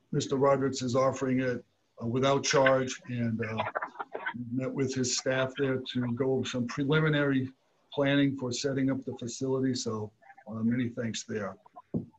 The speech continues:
This process of setting up a clinic has just, it's been a lot of work, to say the least. It's,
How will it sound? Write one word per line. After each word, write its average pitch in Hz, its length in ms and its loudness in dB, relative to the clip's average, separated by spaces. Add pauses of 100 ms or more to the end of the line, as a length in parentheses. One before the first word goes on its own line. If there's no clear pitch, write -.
(580)
This 143 340 0
process 160 600 6
of 127 200 0
setting 143 300 4
up 147 100 2
a 131 60 0
clinic 123 420 -2
has 120 240 -4
just, - 240 -6
it's 110 100 -8
been 170 180 0
a 147 60 4
lot 143 300 4
of 131 80 0
work, 131 260 0 (480)
to 117 80 -6
say 131 200 -2
the 127 120 0
least. 120 400 0
It's, 107 300 -10